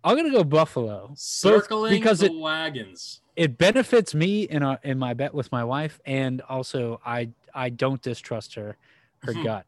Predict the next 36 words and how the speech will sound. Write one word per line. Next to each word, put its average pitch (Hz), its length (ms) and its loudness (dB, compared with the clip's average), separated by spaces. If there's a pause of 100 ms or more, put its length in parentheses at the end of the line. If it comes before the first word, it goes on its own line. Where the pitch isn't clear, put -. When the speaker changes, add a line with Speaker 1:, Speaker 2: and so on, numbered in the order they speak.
Speaker 1:
Uh, 113 340 -12
she - 220 -8
has 120 160 -2
a 110 40 -10
great 117 300 -6
gut, 113 240 -4 (120)
Speaker 2:
<clears throat> - 100 -20 (360)
Speaker 1:
uh, 110 300 -8
Speaker 2:
Well, 123 360 -8
Speaker 1:
big 127 180 -2
gut 123 200 0
fan. 117 300 -2 (380)
Speaker 2:
big, 123 100 -8
Speaker 1:
Uh, 117 240 -6
Speaker 2:
big 139 140 -4
Speaker 1:
and 120 100 0
Speaker 2:
sniff, 139 440 -6 (220)
big 147 180 -8
sniff - 280 -8
test 113 240 -10
guy. 104 160 -14
Speaker 1:
Big, 196 220 4
oh, 170 240 6
big 147 280 0
sniff 123 300 -6
test 104 240 -8
guy. 104 200 -12 (360)
Uh, 123 220 -2
Speaker 2:
But, 143 140 -2
uh, - 20 -2
Speaker 1:
and, 127 320 0 (1300)
and 139 220 -2
yeah, 139 240 0
I'm 247 140 4
going 320 200 6
Buffalo. 190 400 0